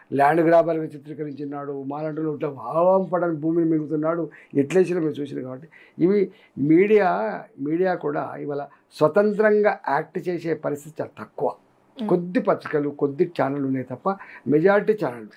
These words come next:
Speaker 2: కానీ
Speaker 1: ఇలా
Speaker 2: ఇప్పుడు మీడియా
Speaker 1: ఏ
Speaker 2: మీద
Speaker 1: పార్టీకి
Speaker 2: కూడా ఆంక్షలు, కక్షలు మీడియా మీద కూడా
Speaker 1: ఉన్నాయి.
Speaker 2: జరుగుతున్నాయి కదా, రాజకీయ
Speaker 1: వా-,
Speaker 2: నాయకుల్లో కూడా తేడా
Speaker 1: exactly.
Speaker 2: రావాలి కదా.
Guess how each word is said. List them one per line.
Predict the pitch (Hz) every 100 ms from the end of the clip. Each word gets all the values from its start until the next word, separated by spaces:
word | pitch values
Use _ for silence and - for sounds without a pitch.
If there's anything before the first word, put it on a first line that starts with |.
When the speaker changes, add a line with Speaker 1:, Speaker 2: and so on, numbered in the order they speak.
| _ -
Speaker 2:
కానీ | 277 311
Speaker 1:
ఇలా | 254
Speaker 2:
ఇప్పుడు | 190 277
మీడియా | 262 277 330 415
Speaker 1:
ఏ |
Speaker 2:
మీద | -
Speaker 1:
పార్టీకి | 214 285 -
Speaker 2:
కూడా | 311 302
ఆంక్షలు, | 220 226 247 269 294 311 320
కక్షలు | 339 - 269 294
మీడియా | 247 247 269
మీద | 277 269
కూడా | 254 247
Speaker 1:
ఉన్నాయి. | 233 220
Speaker 2:
జరుగుతున్నాయి | 226 220 233 220
కదా, | 214
రాజకీయ | 214 214 240 -
Speaker 1:
వా-, | 294
Speaker 2:
నాయకుల్లో | 277 247 262 247
కూడా | 240 233
తేడా | 233
Speaker 1:
exactly. | 226 180
Speaker 2:
రావాలి | 208 208 202
కదా. | 190